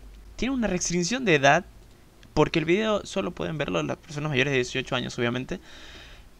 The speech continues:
No me da motivos ni nada por el estilo. Mm, creo que, bueno, YouTube está haciendo las cosas bastante bien. Sus trabajadores, como ven,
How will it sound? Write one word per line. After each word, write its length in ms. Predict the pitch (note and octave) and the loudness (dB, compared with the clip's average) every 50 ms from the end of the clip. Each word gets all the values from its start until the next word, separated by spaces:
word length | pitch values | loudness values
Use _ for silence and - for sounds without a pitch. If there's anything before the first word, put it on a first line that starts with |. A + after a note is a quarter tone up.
| - - | -12 -4
No 160 | - E3+ F3+ G3 | 0 2 4 6
me 80 | F3+ | 6
da 140 | D#3 D3 C#3 | 6 6 6
motivos 520 | C#3 C3+ C#3+ - C3 C#3+ D3 D3+ - - | 6 2 0 -2 -4 -4 -4 -4 -6 -8
ni 60 | D3+ C3+ | -6 -4
nada 180 | A#2+ A#2+ B2+ | -2 -2 -2
por 140 | - A#2+ - | -4 -4 -6
el 60 | - | -6
estilo. 340 | - - - D#3 D#3 E3 - - - - - - - - - - - - | -8 -6 -4 -4 -4 -4 -4 -8 -14 -20 -20 -20 -20 -20 -20 -18 -10 -6
Mm, 420 | C3+ C3+ C3 C3 C3 B2+ B2+ B2+ - - - | -4 -2 -2 -2 -2 -2 -2 -4 -6 -10 -8
creo 380 | - - C3+ C3+ C3+ C3+ C#3 - - | -2 0 2 4 4 2 0 -2 -6
que, 100 | - C3 | -6 -4
bueno, 260 | A#2+ A#2 A2 A#2 - - - - - - | -4 -4 -4 -4 -8 -12 -16 -18 -14 -10
YouTube 340 | B2+ - G#2+ - A2+ A#2 - | -6 -4 -4 -2 -4 -4 -6
está 160 | - - - C3 | -8 -8 -8 -8
haciendo 220 | B2+ - B2 A2+ | -8 -6 -4 -4
las 140 | A2+ A#2+ - | -4 -4 -6
cosas 260 | - A#2+ A2+ C3 - | -8 -8 -8 -8 -8
bastante 420 | - C3 C3+ - - D3+ C#3 - B2 | -8 -8 -6 -4 -4 -4 -2 0 0
bien. 160 | B2 C3+ D3+ | 0 0 -2
Sus 160 | D#3 - - | -4 -8 -8
trabajadores, 640 | - - A2+ A#2 - - A#2+ C3 C3+ A#2+ A#2 - - | -4 -2 -2 -2 -2 0 2 2 2 0 -2 -6 -6
como 220 | - - A2 A2+ | -8 -6 -4 -2
ven, 200 | A#2 B2+ B2 A#2+ | -2 -2 -2 -2